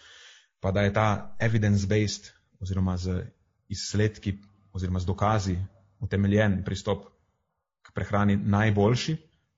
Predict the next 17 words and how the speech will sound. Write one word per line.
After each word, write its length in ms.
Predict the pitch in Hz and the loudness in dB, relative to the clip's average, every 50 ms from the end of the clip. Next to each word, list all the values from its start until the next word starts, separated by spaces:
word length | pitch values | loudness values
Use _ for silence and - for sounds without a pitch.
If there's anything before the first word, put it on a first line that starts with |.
| _ _ _ | _ _ _
ne 160 | - 104 104 | 0 2 2
najboljši 460 | 101 104 104 101 104 104 98 101 95 92 | 4 4 4 4 2 2 2 0 -2 -2
zato, 140 | 87 104 95 | -2 -2 -2
ker 120 | - 92 | 0 0
je 60 | 92 | 0
najlažji, 520 | 95 95 95 95 95 98 110 117 123 127 113 | 0 0 0 0 0 0 0 0 0 0 -2
ampak 200 | 95 85 90 87 82 - _ _ | -2 -2 -4 -6 -8 -10 _ _
zato, 240 | - - 92 101 98 | -14 -6 -4 -4 -2
ker 120 | - 98 | 0 0
je 120 | 92 92 87 104 - - | -2 -2 -2 -4 -4 -2
najbolj 360 | 101 98 98 98 95 92 - | 0 0 2 2 0 0 0
točen, 380 | 104 104 113 - - 151 160 165 - - - _ _ _ _ _ _ _ _ - - - - - _ _ _ _ _ - | 0 0 0 0 0 -2 -2 -2 -6 -10 -20 _ _ _ _ _ _ _ _ -20 -20 -20 -20 -20 _ _ _ _ _ -4
da 160 | 110 113 110 - - - _ _ _ | -2 -2 -2 -4 -6 -20 _ _ _
tudi 260 | - 170 175 185 175 - | 0 2 4 4 4 2
potem 500 | 131 120 - 151 156 160 156 151 143 143 - - - _ _ _ _ _ _ _ _ - | 2 2 4 4 4 4 4 4 2 0 -4 -8 -16 _ _ _ _ _ _ _ _ -2
je 240 | 117 117 117 113 113 - - - _ | 0 2 2 2 0 -2 -6 -6 _
težko 400 | - 107 - - - - 175 160 | -2 0 0 -2 -2 0 2 4